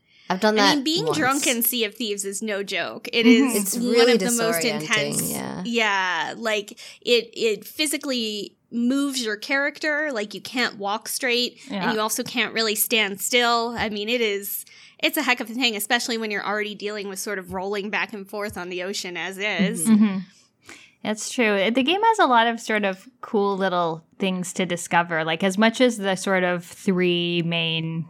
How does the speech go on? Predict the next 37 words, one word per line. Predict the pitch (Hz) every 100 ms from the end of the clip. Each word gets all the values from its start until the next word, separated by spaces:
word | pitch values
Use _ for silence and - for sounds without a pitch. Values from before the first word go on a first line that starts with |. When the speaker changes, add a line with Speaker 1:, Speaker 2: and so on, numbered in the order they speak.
| -
Speaker 3:
quest | - - 185 190 - - - - -
kind | - 233 208 214 208
types | - 247 240 -
are | 180 170 170 170 - - -
a | 180
little | 180 180 180 175
repetitive, | 170 170 175 175 175 175 165 165 -
uh, | - 165 156 156 156 156 -
it's | 185 -
nice | 208 208 208
to, | 214
like, | 190 180
discover | 180 - 190 180 175
those | 165 160
things, | - 160 151 147
like, | 160 147 - - - - -
um, | 165 165 165 139
playing | - 190 180 175
music | 175 180 175 170 -
to | 175
the | 165
Chest | 165 180 160 -
of | 160
Sorrow | - - 202 185 175 175 170 170 170
or | 160
to | 151 151
snakes | - 180 175 170 160 - 170
or | 165
things | 175 165 165
like | 160 -
that. | 165 156 160 -
It's | 180 170
Speaker 1:
Mm. |
Speaker 3:
like | 156 147
all | 185
these | 202 202
just | - 180 -